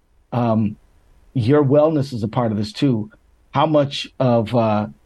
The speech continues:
of, uh, you know, how much can a, how many rapes, robberies, and murders and can a person see every day and have it not impact them at some point?" Part of the solution has gotta be officer wellness.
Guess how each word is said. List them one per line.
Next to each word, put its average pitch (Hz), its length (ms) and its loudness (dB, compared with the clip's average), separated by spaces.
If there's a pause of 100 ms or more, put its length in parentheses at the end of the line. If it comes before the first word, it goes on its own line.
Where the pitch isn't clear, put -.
(240)
of, 113 260 0
uh, 104 220 0
you 110 100 -2
know, 110 160 0
how 135 120 0
much 147 200 -4
can 135 140 0
a, 117 180 -2
how 127 100 -4
many 160 180 2
rapes, 127 380 0
robberies, 120 420 0
and 110 100 2
murders 120 400 0
and 107 260 0 (220)
can 139 160 0
a 110 60 -2
person 139 420 -2
see - 340 0
every 110 200 -2
day 101 380 0 (240)
and 123 120 0
have 127 140 4
it 120 80 2
not 123 180 2 (320)
impact 135 480 0
them 110 160 -2
at 110 80 -6
some 104 260 -4
point?" 107 300 -4 (380)
Part 156 220 2
of 147 60 0
the 156 80 4
solution 139 420 0
has 110 120 -2
gotta 143 300 2
be 131 160 0
officer 110 340 -4
wellness. 104 600 0